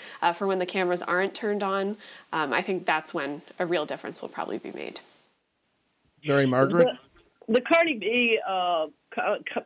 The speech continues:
Speaker 3: ridiculously offensive comment <clears throat> was the straw that broke the back of a lot of the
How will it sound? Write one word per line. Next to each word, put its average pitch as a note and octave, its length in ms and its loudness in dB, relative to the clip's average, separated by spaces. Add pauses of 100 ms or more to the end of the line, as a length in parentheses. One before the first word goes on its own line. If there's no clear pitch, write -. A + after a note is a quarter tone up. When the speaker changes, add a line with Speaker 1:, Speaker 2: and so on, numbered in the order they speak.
(160)
Speaker 3:
ridiculously F#3+ 1040 -2 (240)
offensive F#3+ 640 -4 (240)
comment F3+ 500 -2 (640)
<clears throat> - 140 -4 (100)
was G#3+ 280 0
the G3 180 -8
straw G#3 360 2
that E3+ 280 -4 (260)
broke F#3 360 0
the E3+ 80 -6
back D#3 420 0 (180)
of E3 240 -2
a E3 40 -6
lot F#3 340 0
of F3 60 -12
the E3 100 -8